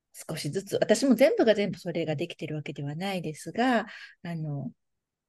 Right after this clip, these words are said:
そういう方向に進んでいけたらいいなという理想を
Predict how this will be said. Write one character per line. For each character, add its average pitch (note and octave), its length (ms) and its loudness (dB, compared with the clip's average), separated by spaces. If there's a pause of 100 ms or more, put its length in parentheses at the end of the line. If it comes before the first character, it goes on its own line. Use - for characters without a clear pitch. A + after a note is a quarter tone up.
(140)
そ E3 200 -4
う D#3 80 0
い D#3 160 -2
う D#3+ 80 -4
方 G3 240 -2
向 A#3+ 220 0
に D#4 100 -2
進 F#3+ 280 -6
ん F3 60 -4
で E3+ 120 -4
い D#3+ 60 -8
け F3+ 120 -6
た F#3 160 -4
ら F3 120 -4
い G3 160 -2
い G3 40 -4
な C4+ 180 2
と - 120 -2
い E3+ 60 0
う - 20 -4
理 E3 100 -4
想 E3+ 180 -10
を A#3 320 2